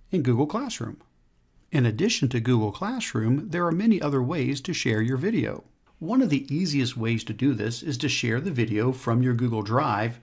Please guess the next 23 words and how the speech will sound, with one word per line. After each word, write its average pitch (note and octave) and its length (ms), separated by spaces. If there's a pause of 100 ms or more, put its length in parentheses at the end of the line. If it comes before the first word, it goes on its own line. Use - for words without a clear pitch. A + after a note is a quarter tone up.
(100)
just - 240
like D3 180
you C3 80
would A#2+ 120
share A2+ 340
a A#2+ 80
regular A2 340
Google A2 300
Doc. C3 460 (720)
Go A#2+ 160
to B2 60
your A#3+ 120
Drive, C3 600 (560)
go B2+ 220
to B2+ 180
the A#2 360
Meet B2+ 300
Recordings A#2+ 480
folder, F#3+ 520 (420)
and F3 160
locate C#3 500 (340)
the E3 100
video. D#3 420